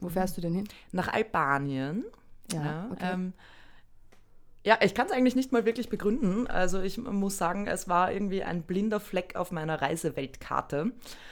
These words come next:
Speaker 2: Ähm, und dann habe ich einfach ein paar Fotos vom Meer dort gesehen und hab beschlossen, ich möchte ans Meer. Und da war ich noch nicht und da fahren wir jetzt hin. Und ich mach das dann immer so, ich buche einen Flug und dann setze ich mich monatelang nicht damit auseinander und kurz bevor es dann losgeht, fange ich an, Dinge zu planen. Und ich vermute, es wird auch heuer wieder so enden.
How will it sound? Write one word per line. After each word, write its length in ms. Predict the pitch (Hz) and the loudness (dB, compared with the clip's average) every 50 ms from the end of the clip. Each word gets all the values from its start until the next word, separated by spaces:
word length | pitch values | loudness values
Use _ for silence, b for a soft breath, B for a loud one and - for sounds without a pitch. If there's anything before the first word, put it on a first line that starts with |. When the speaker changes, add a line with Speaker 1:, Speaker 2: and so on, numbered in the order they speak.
| B B B B | B B B B
Speaker 2:
Ähm, 420 | - 160 160 160 160 160 165 170 - | 0 2 4 4 4 2 2 -2 -2
und 240 | - 165 175 170 - | -4 -4 -4 -2 -2
dann 240 | 170 180 185 160 | -2 -2 0 0
habe 140 | 170 175 185 | 0 0 0
ich 120 | 190 - - | 0 -4 -4
einfach 200 | 185 180 190 - | -4 -4 -4 -6
ein 120 | 185 175 | -6 -6
paar 100 | - 151 | -6 -6
Fotos 340 | - 185 226 - - 226 - | -4 -4 -4 -2 -4 -4 -2
vom 180 | - 190 170 | -2 -2 0
Meer 180 | 156 151 170 233 | 2 2 2 0
dort 260 | 220 175 151 147 - - | 0 0 0 0 0 -4
gesehen 400 | 170 - 165 160 165 180 208 - | -6 -4 -4 -4 -4 -4 -6 -6
und 300 | - 190 190 185 - 190 | -6 -6 -6 -6 -8 -8
hab 180 | 185 - - | -8 -8 -8
beschlossen, 420 | - 214 - 170 170 - - 180 175 | -10 -8 -6 -6 -6 -6 -8 -8 -10
ich 120 | 170 - | -8 -8
möchte 220 | 170 160 165 - - | -8 -8 -8 -10 -10
ans 140 | 170 - - | -12 -8 -6
Meer. 220 | 233 294 359 403 - - | -6 -4 -4 -6 -6 -6
Und 320 | - 233 233 233 226 - | -4 -4 -2 -4 -4 -6
da 80 | 202 190 | -4 -4
war 120 | 170 196 | -4 -4
ich 100 | 220 - | -4 -6
noch 100 | 233 220 | -6 -6
nicht 260 | 226 226 233 - - | -6 -6 -6 -8 -12
und 280 | - 208 202 196 196 - | -10 -8 -8 -8 -8 -10
da 40 | 175 | -8
fahren 240 | - 185 185 180 | -6 -4 -4 -4
wir 80 | 175 175 | -4 -6
jetzt 100 | 170 - | -6 -6
hin. 120 | 285 349 453 - - B B B B B B B B B B B | -6 -6 -6 -8 -14 B B B B B B B B B B B
Und 520 | B - 220 214 214 214 214 214 208 - - | B 2 4 4 4 4 2 0 -2 -4 -6
ich 120 | 214 - | -6 -4
mach 120 | 202 190 190 | -4 -6 -6
das 160 | - 202 - | -6 -8 -6
dann 120 | 208 190 | -4 -4
immer 140 | 190 190 190 | -2 -2 -4
so, 100 | 196 208 | -4 -6
ich 120 | 226 226 | -6 -4
buche 180 | - 226 208 220 | -4 -6 -4 -4
einen 160 | - 190 196 | -4 -4 -4
Flug 300 | - - 277 330 359 - | -4 -2 -2 -2 0 0
und 180 | - 247 226 - | -2 -2 -2 -2
dann 300 | 226 226 226 220 220 220 | -2 0 0 0 -2 -2
setze 240 | - 214 202 202 196 | -4 -6 -6 -6 -4
ich 60 | 202 | -4
mich 120 | 202 196 | -2 -2
monatelang 500 | 208 208 208 226 226 - 202 240 240 233 | 0 2 4 4 6 8 8 8 10 10
nicht 160 | 214 208 - | 8 6 6
damit 200 | 214 190 196 190 | 6 6 8 8
auseinander 480 | 180 175 180 180 175 208 269 285 247 226 | 8 6 6 6 4 4 6 6 6 6
und 160 | 226 220 220 | 4 2 0
kurz 180 | - 220 208 - | 0 -2 -2 -2
bevor 260 | - 180 - 190 185 | -4 -2 2 4 4
es 80 | 180 - | 4 4
dann 120 | 180 170 | 0 0
losgeht, 400 | 165 175 175 - - 165 165 165 | 0 0 0 0 0 0 -2 -2
fange 220 | - 151 151 151 | -4 -8 -8 -6
ich 100 | 156 160 | -6 -4
an, 160 | - 139 147 - | -4 -4 -4 -2
Dinge 240 | 165 170 170 139 | -2 -2 -4 -4
zu 120 | - - 151 | -6 -8 -12
planen. 440 | - - - - - 156 160 170 - | -8 -8 -6 -4 -4 -4 -4 -4 -4
Und 160 | 160 160 160 | -6 -8 -8
ich 100 | 160 - | -8 -10
vermute, 440 | - - 156 151 180 190 - 196 - | -10 -8 -6 -6 -6 -4 -4 -4 -4
es 160 | - - 165 | -4 -4 -6
wird 120 | 156 - | -6 -6
auch 160 | - - - | -8 -10 -8
heuer 240 | - 139 151 156 143 | -8 -6 -4 -4 -6
wieder 180 | 139 143 131 127 | -6 -6 -8 -8
so 160 | 123 - 139 | -8 -6 -6
enden. 440 | 127 131 131 131 131 - 147 156 | -6 -6 -6 -8 -8 -8 -8 -8